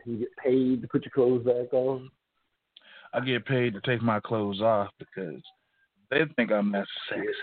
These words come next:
Speaker 1: The problem is, is you're an Eskimo and you have nineteen fucking layers of clothes. People just feel sorry for you after a while.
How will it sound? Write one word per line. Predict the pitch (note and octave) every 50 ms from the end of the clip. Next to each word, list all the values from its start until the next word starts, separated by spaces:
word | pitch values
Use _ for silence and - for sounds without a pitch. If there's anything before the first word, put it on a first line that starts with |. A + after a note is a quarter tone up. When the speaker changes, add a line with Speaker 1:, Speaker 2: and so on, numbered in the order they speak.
| - - - - - - - _ _ _ _ _ _ _ _ _ _ _ _ _ _ _ _ _ _ _ _ _ _ _ _ _ _ - - - -
Speaker 1:
The | - A#2+
problem | - C#3+ C3+ C3+ A#2+ A#2 A2
is, | A2+ A#2 A2+
is | A2+ G#2 G2
you're | G#2+ G#2 G2+
an | G#2 - B2
Eskimo | C3 C#3 - - B2 A2 G2+ G2
and | G2 G#2
you | A2+ G#2+
have | - _
nineteen | F#2 G2+ A2 A2 B2 C3+ - _ _ - A2+ A#2 A#2+ B2 B2 -
fucking | - G#2+ - - G2 G2+
layers | G#2 A#2 A#2+ A2+ G#2+ G#2 G2
of | G2+ -
clothes. | - A2 B2 A#2+ G#2+ G#2+ A2 - - _ _ - - - _ _ _ _
People | - C3+ - - A2+
just | - - - _
feel | - A2 G2+ - -
sorry | B2+ A#2+ B2 B2 A2 -
for | - G2+ G2
you | G2+ G2 G#2
after | G2+ - G#2+ G2
a | F2+
while. | F#2+ A2+ C3 B2+ A2+ G#2+